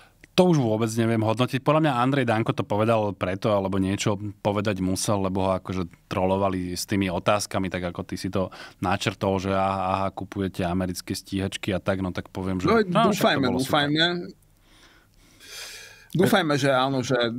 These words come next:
Speaker 2: i-, i-, iba tak, ako obvykle, mu vybublalo z hlavy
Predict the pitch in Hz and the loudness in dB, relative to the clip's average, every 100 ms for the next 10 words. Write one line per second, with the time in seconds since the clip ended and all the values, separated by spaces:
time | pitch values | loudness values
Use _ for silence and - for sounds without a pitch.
0 | 147 151 139 127 147 151 147 147 143 151 | -8 -8 -8 -4 0 2 4 2 2 2
1 | 147 147 151 147 131 139 147 151 135 120 | 2 2 2 0 0 0 0 2 2 4
2 | 120 127 131 143 135 120 110 123 127 | 2 2 2 2 2 -2 2 2 2